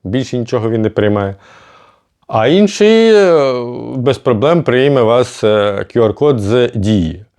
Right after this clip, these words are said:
Тому пробуйте, пробуйте так. Якщо ви дуже боїтесь того резерва, ну окей,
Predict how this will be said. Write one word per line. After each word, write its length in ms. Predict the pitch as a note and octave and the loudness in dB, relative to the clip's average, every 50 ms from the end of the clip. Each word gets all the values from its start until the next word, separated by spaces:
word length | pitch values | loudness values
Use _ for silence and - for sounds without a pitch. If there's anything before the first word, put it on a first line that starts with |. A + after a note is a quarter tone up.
| _ _ _ _ _ _ _ | _ _ _ _ _ _ _
Тому 1300 | - B2 A#2 B2+ E3+ A3+ B3 A#3+ A3 G#3 F#3 D#3+ D3 C3 A#2+ A2 G#2 G#2 G2+ G2 G#2 G#2 G#2+ G2 F#2 - - _ _ _ _ _ _ _ _ _ _ - | -2 0 2 2 4 4 4 4 4 4 2 2 2 0 -2 -2 -6 -8 -10 -12 -12 -12 -12 -12 -14 -16 -20 _ _ _ _ _ _ _ _ _ _ -2
пробуйте, 560 | A#2+ C3+ D#3+ G3 G3+ F3+ E3+ E3+ D3+ - D3+ B2 | 0 2 2 2 2 2 2 0 0 0 0 0
пробуйте 520 | - C#3 C#3 B2 A#2+ A#2+ A2+ - B2 A2+ | 0 0 0 0 0 0 0 0 0 0
так. 340 | F#2 - C#3+ D#3 - - - | 0 0 0 0 0 0 -2
Якщо 280 | A2+ G2 - - C3+ B2+ | -4 -4 -2 0 0 2
ви 80 | A#2+ | 2
дуже 360 | A2+ G#2 A2 D3 D3+ C3 A2 A2+ | 0 0 2 2 2 2 2 0
боїтесь 400 | G#2 G#2 A2+ G#2+ G2+ - - - | 0 0 0 0 0 -4 -6 -4
того 240 | - G#2+ F#2 F#2+ | -2 -2 0 0
резерва, 440 | F#2+ G2 G2 A2+ D3+ F3+ F3+ E3+ D3 | 0 -2 0 0 2 2 2 2 2
ну 280 | A#2 A#2 C3+ D#3 E3+ D3+ | 0 0 0 0 0 0
окей, 640 | A#2 A#2 A2 - C3 C#3+ D3+ D3+ B2+ A2+ G2+ G2 | -2 -2 -2 0 0 0 2 2 0 0 -2 -4